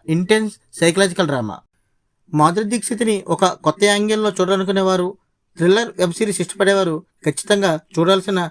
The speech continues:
సిరీస్ ఇది. ఇందులో కొంత బోల్డ్ కంటెంట్ మరియు హింస ఉన్నందున చిన్నపిల్లలకు దూరంగా ఉంచడం మంచిది. ఫ్రెండ్స్, మీరు ఈ సిరీస్ చూసారా? మాధురి యాక్టింగ్ మీకు ఎలా అనిపించింది?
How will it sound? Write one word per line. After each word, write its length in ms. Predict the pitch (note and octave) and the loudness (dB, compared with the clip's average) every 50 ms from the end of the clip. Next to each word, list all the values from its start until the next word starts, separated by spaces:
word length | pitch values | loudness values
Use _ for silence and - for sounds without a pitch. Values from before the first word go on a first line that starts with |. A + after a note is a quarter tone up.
| - - | -10 -8
సిరీస్ 320 | - C#3 C#3+ E3+ E3+ - - | -6 -4 -2 -2 -4 -6 -8
ఇది. 180 | G#2+ D#2+ D#2+ - _ _ _ _ _ _ _ _ - | -12 -12 -14 -20 _ _ _ _ _ _ _ _ -6
ఇందులో 280 | F3+ F#3+ A3 A#3+ A#3+ A3 F#3 - _ - | -4 0 0 2 2 0 -2 -4 _ -2
కొంత 260 | E3 E3+ F3 - G3 | -2 -2 0 0 0
బోల్డ్ 300 | E3 D#3 E3 F#3 G3 G#3 | 0 2 2 0 0 0
కంటెంట్ 340 | - A3+ A3 A#3 A3+ A3 A3 | -2 -2 -2 -2 -2 -2 0
మరియు 240 | A3+ A3 A#3 A3 F#3+ F#3 F#3+ _ _ _ _ - | -2 0 0 0 0 -2 -4 _ _ _ _ -4
హింస 200 | E3+ G3 F#3+ - | -4 -2 0 0
ఉన్నందున 360 | A3 G#3+ G#3+ G#3+ A3 A3 G#3 F3 D#3+ - _ _ _ | 0 2 0 0 0 0 0 -2 -2 -6 _ _ _
చిన్నపిల్లలకు 560 | - E3+ E3 F3+ - - A#3 A3+ G#3 - F#3+ E3+ D#3 - _ _ C3+ | -6 -4 -4 -2 0 0 0 0 0 0 0 0 0 -4 _ _ -2
దూరంగా 340 | D3+ D#3+ F3+ G3 G3+ G3+ | 0 0 2 2 0 0
ఉంచడం 260 | F#3+ F3 D3+ F#3 F3+ E3+ | 0 0 0 0 -2 -2
మంచిది. 360 | D3+ C#3 B2 B2 G#2+ G#2+ F#2 - _ _ _ _ _ _ _ _ _ _ _ _ _ _ _ _ _ - | -2 -4 -4 -8 -12 -14 -16 -20 _ _ _ _ _ _ _ _ _ _ _ _ _ _ _ _ _ -2
ఫ్రెండ్స్, 360 | - G3+ A#3 B3 A#3 - - - _ _ | 0 2 2 2 0 -6 -10 -16 _ _
మీరు 220 | F#3+ G3 G3 G3 F#3 - | 2 2 4 4 2 0
ఈ 140 | - F3 E3+ | -2 -4 -4
సిరీస్ 320 | - F#3 F#3+ G#3 A3+ G#3+ - | -2 0 0 0 0 0 0
చూసారా? 400 | F#3+ F#3 F3 - F#3+ E3+ D3 - - _ _ _ _ _ _ - | 0 0 0 0 0 -2 -2 -4 -8 _ _ _ _ _ _ -2
మాధురి 340 | D3 D3 E3 F3+ G3 G#3 A3 | 2 2 2 2 2 2 0
యాక్టింగ్ 340 | G#3+ G3+ G#3 G#3+ G3 D#3+ D#3 - | 0 0 -2 -2 -4 -4 -4 -6
మీకు 180 | - D#3+ D3+ D#3+ | -8 -4 0 0
ఎలా 140 | D3+ F3 F#3+ | 2 2 2
అనిపించింది? 520 | F3+ E3+ D3+ D3 B2 - B2 G2+ G2 G2 | 0 0 -2 -6 -8 -10 -14 -16 -16 -18